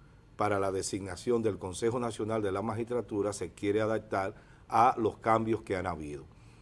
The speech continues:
Y para eso se hizo una primera reunión en el día de ayer en Santo Domingo con la finalidad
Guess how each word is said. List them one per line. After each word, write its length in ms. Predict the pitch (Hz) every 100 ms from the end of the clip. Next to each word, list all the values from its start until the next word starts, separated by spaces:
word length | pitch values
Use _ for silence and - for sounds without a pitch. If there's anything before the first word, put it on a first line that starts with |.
| -
Y 80 | 147
para 300 | 143 185 165
eso 240 | 139 139 151
se 160 | 117
hizo 240 | 113 123 143
una 120 | 117
primera 380 | 95 90 113 123
reunión 500 | 131 127 123 123 131
en 160 | 110
el 140 | 87 80
día 180 | 98
de 120 | 110 123
ayer 360 | 120 117 110 - - - - -
en 140 | 90
Santo 320 | 85 87 85 123
Domingo 460 | 131 113 113 127
con 160 | 104 90
la 100 | 120
finalidad 640 | 147 131 135 139 98 101